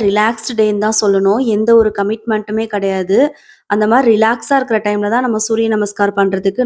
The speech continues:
நமக்கு நல்ல மைண்ட் ஃப்ரீயா இருக்கும். நம்ம ஆசனாஸ் பண்ணும்போது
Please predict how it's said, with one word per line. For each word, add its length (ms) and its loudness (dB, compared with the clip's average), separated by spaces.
நமக்கு 300 0
நல்ல 180 2
மைண்ட் 320 0
ஃப்ரீயா 420 0
இருக்கும். 320 -2
நம்ம 160 4
ஆசனாஸ் 440 2
பண்ணும்போது 540 2